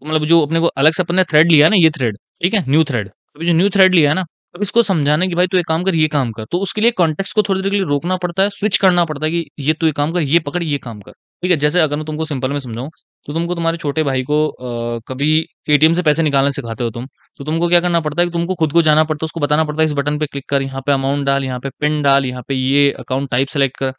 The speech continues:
ये सारी चीजें करना, तो आपका टाइम खराब होता है ना। तो वही टाइम खराब होता है यहाँ पे सीपीयू का कॉन्टेक्स्ट स्विचिंग में। तो Java के साथ ये दिक्कत थी, तो यहाँ पे ये सब Java के अंदर प्रॉब्लम चलती रही।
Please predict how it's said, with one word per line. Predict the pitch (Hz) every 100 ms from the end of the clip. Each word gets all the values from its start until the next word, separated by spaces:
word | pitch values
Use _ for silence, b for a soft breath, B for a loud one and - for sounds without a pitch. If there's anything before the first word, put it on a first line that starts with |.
| _ _ _ _
ये | 156
सारी | 170 175
चीजें | 185 175
करना, | 180 180
तो | 165 190
आपका | -
टाइम | 202 196
खराब | 190 180 196
होता | 175
है | 156
ना। | 185 _ _ _
तो | 175
वही | 185 233
टाइम | 196 196
खराब | 151 139 139
होता | 139
है | 135
यहाँ |
पे | 190
सीपीयू | - 131 117 110
का | 107 -
कॉन्टेक्स्ट | 131 123 120
स्विचिंग | 117 110 107
में। | 110 _ _ _
तो | 170 180
Java | 160 147 165 196
के |
साथ | 214 208
ये | 226
दिक्कत | 185 208
थी, | 202 214 226 -
तो | 170
यहाँ | 165 160
पे | 196
ये | 190
सब | 190 180
Java | 160 156
के | 170
अंदर | 175
प्रॉब्लम | 190 147 147 170
चलती | 143 123
रही। | 107